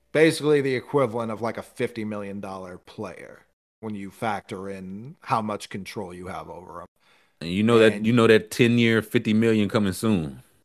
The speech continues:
Speaker 1: So soon. Um, and, and Murphy, uh, playing catcher, you should absolutely take it. Like, you're not talking center field, anything like
Speaker 2: Right.
Speaker 1: that. Like, at catcher, your knees are gonna be shot. You absolutely should take whatever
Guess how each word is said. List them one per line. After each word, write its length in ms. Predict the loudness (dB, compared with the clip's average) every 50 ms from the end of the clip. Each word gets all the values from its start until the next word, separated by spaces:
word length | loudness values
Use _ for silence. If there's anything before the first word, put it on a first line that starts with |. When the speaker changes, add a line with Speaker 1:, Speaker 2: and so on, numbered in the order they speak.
| _ _ _
Speaker 1:
So 320 | _ -20 -2 2 4 4
soon. 560 | 4 2 0 -6 -8 -8 -10 -14 -14 -16 -16 -18 _ _ _ _
Um, 720 | -6 -6 -4 -4 -4 -6 -8 -10 -10 -10 -10 -10 -12 -12 _ _ _
and, 260 | -10 -8 -8 -8 -10 -8
and 320 | -8 -6 -6 -6 -6 -6
Murphy, 480 | -4 0 0 0 0 0 -4 -6 -4 -6
uh, 380 | -8 -8 -10 -16 -16 -12 -12
playing 440 | -12 -12 _ 4 4 4 6 4 0
catcher, 580 | 2 6 6 6 6 6 2 -2 -2 -2 -6 -4
you 80 | -4 -2
should 160 | -2 2 4
absolutely 580 | 6 6 4 4 4 2 4 4 4 0 -4 -6
take 360 | -6 -6 -8 -8 -8 -14 -16
it. 100 | -14 -10
Like, 100 | -6 -6
you're 80 | -2 -2
not 120 | -2 0
talking 240 | 0 0 -2 -2 -4
center 240 | -4 -4 -4 -4 -4
field, 400 | -4 -4 -4 -2 -2 -2 -4 -8
anything 300 | -8 -8 -6 -6 -6 -6
like 120 | -6 -6
Speaker 2:
Right. 200 | -6 -4 -4 -6
Speaker 1:
that. 100 | -6 -8
Like, 140 | -12 -8 -8
at 160 | -8 -8 0
catcher, 420 | 2 2 2 2 -2 -8 -10 -10 -10 -12 -20 -20 -20 _ _
your 140 | -2 0 2
knees 200 | 2 2 2 0
are 60 | 0
gonna 140 | -2 -2 -2
be 100 | -4 -4
shot. 420 | -2 0 0 0 0 0 -2 -4
You 140 | -4 -6 0
absolutely 600 | 2 2 2 2 0 -2 -2 -2 -2 -2 -4 -4
should 300 | -2 -2 -2 -2 -4 -2
take 280 | -2 0 0 0 -4 -6
whatever 640 | -6 -6 -4 -2 -2 -4 -4 -4 -6 -6 -6 -10